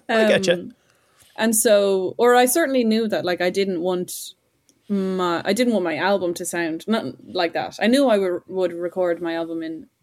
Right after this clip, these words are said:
Speaker 2: in a studio and not at home, but
Speaker 1: Yeah.
Speaker 2: um, it, I think it was definitely, like, a step, you know,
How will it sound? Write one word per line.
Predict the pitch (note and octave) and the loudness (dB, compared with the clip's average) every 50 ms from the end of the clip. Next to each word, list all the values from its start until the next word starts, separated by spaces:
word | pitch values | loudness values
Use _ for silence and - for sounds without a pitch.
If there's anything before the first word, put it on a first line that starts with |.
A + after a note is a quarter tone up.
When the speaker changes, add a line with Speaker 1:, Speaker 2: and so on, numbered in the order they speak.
| _ _ | _ _
Speaker 2:
in | - F3 | -12 -10
a | D#3+ | -10
studio | D#3 - - F3 E3+ D#3+ D#3+ D#3 D#3+ | -8 -6 -4 -4 -2 -2 -4 -4 -4
and | E3 E3 | -4 -4
not | D#3+ D#3 C3 - - | -6 -6 -8 -10 -12
at | - F3 F3 | -12 -10 -6
home, | F3+ E3+ D#3+ D#3+ - | -6 -6 -6 -6 -4
but | - F3 E3+ E3+ - - _ _ - - _ - | -2 0 0 0 -2 -10 _ _ -20 -20 _ -4
Speaker 1:
Yeah. | C#3 B2+ A#2+ A#2 G2 - - - _ _ - | 0 0 0 0 -2 -6 -10 -16 _ _ -4
Speaker 2:
um, | F#3+ F#3 F3+ F3+ F3 F3 E3+ E3 F3 F#3+ F3 _ _ _ _ _ _ _ _ _ _ _ _ _ _ _ _ _ _ _ - - - - _ _ _ _ _ _ _ _ _ _ _ _ _ _ _ _ _ _ _ _ - | -2 0 0 0 -2 -2 -4 -8 -10 -14 -18 _ _ _ _ _ _ _ _ _ _ _ _ _ _ _ _ _ _ _ -14 -12 -12 -12 _ _ _ _ _ _ _ _ _ _ _ _ _ _ _ _ _ _ _ _ -2
it, | - A3 - | 0 2 2
I | - B3+ | 4 4
think | C4 C4+ F4+ F#4+ F#4 | 4 4 2 2 2
it | F#4 | 2
was | E4+ D#4+ B3+ | 2 2 2
definitely, | C#4+ C4+ C#4 C4+ B3+ A#3 A3 G#3+ | 0 0 0 0 -2 0 0 0
like, | F#3+ F#3 F3+ F#3 | 0 0 -2 -4
a | F#3 | -6
step, | - - - - A#3 G#3+ F#3+ - - - - - - _ _ - - - - - - _ _ - | -8 -6 -4 0 0 0 0 -2 -8 -20 -20 -20 -20 _ _ -20 -20 -20 -20 -20 -20 _ _ -6
you | G3+ F#3+ | -4 -4
know, | F#3 F3 E3 E3 E3 E3+ | -2 -2 -2 -2 -4 -6